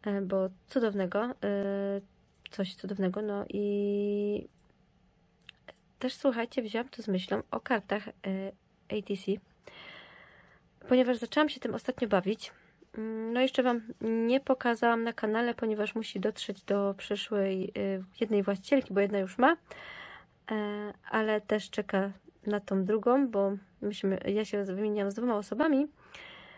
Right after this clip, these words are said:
e, więc chcę naraz otworzyć, e, dlatego, no, nie pokażę, póki ona nie będzie miała, żeby nie psuć niespodzianki, także zrobiłam swoje pierwsze, bardzo mi się to spodobało. E, i tu w tych właśnie elementach, tych takich z lemona, e, są bardzo często takie te karty, z których można spokojnie sobie na takie,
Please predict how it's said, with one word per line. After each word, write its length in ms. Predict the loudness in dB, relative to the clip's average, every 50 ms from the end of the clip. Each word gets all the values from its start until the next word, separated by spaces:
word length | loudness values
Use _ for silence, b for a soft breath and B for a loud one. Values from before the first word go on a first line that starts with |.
| B B B _ -6
e, 160 | -4 -4 0
więc 220 | 2 0 0 0
chcę 220 | -4 -8 -4 -2 0
naraz 260 | 0 0 -2 -4 -4
otworzyć, 640 | -8 -12 -2 0 2 2 4 4 2 2 0 -4 -8 -6
e, 320 | -4 -4 -2 -2 -2 -4 -2
dlatego, 360 | -2 -2 -2 0 -2 -2 0
no, 100 | 0 -2
nie 120 | -2 -4
pokażę, 400 | -6 -8 -4 -2 -2 0 0 -2
póki 300 | -6 -8 -12 -8 -6 -4
ona 140 | -2 -2 -2
nie 100 | -2 -2
będzie 260 | -2 -2 -2 0 0
miała, 260 | 0 0 0 0 0 -2
żeby 180 | -2 -4 -4
nie 100 | -4 -4
psuć 220 | -4 -4 -4 -4 -2
niespodzianki, 640 | -4 -4 -4 -4 0 2 2 2 2 -2 -4 -4
także 520 | -2 -2 -2 -2 0 0 0 0 0 -2
zrobiłam 500 | -2 -2 -4 -2 0 4 4 4 4 2
swoje 280 | 0 -4 -2 0 0 2
pierwsze, 360 | 2 2 0 0 -2 -4 -4
bardzo 340 | -2 0 0 -2 -2 -2 -6
mi 40 | -6
się 80 | -6
to 80 | -8 -12
spodobało. 680 | -8 -6 -4 -2 0 2 2 4 4 4 4 2 0 -2 B B B B B B B B B B -10 _ -2
E, 200 | 0 0 0 -2 -4
i 100 | -6 -4
tu 140 | 0 0 0
w 80 | 2 2
tych 180 | 2 2 2
właśnie 380 | 4 4 2 2 2 -2 0 2
elementach, 540 | 2 2 2 2 2 0 2 2 0 -2 0
tych 200 | -2 -6 -6 -4
takich 460 | -6 -6 -6 -6 -6 -8 -8 -8 -6
z 80 | -2 0
lemona, 540 | 0 2 2 0 0 0 0 0 -2 -2 -4
e, 140 | -4 -4 -4
są 220 | -4 -2 -2 0
bardzo 260 | 0 0 0 -2 -4 -4
często 360 | -2 -4 -4 -4 -6 -10 -10
takie 300 | -8 -8 -8 -6 -8 -8
te 120 | -8 -8
karty, 440 | -2 2 2 2 2 2 2 2 2
z 60 | 2
których 260 | 2 0 0 0 0
można 180 | -2 -4 -4 -4
spokojnie 420 | -4 -6 -6 -2 0 2 2 2
sobie 200 | 2 0 0 0
na 100 | 0 0
takie, 360 | -2 -4 -6 -4 -2 -2 -2